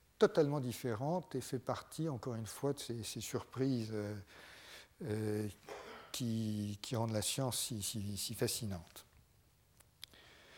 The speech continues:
Euh, je vais vous parler d'une protéine, euh, qui s'appelle descam. <coughs>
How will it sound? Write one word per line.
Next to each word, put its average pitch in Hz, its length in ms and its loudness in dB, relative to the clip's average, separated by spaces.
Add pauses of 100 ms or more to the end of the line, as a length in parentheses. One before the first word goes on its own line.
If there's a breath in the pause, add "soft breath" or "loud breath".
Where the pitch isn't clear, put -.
(540 loud breath)
Euh, 131 360 6
je 131 80 -2
vais 160 80 10
vous 185 100 8
parler 170 380 12
d'une 139 180 4
protéine, 160 720 8 (240)
euh, 117 680 2 (140)
qui 123 160 0
s'appelle 120 640 6
descam. 160 800 8 (840 loud breath)
<coughs> 269 60 8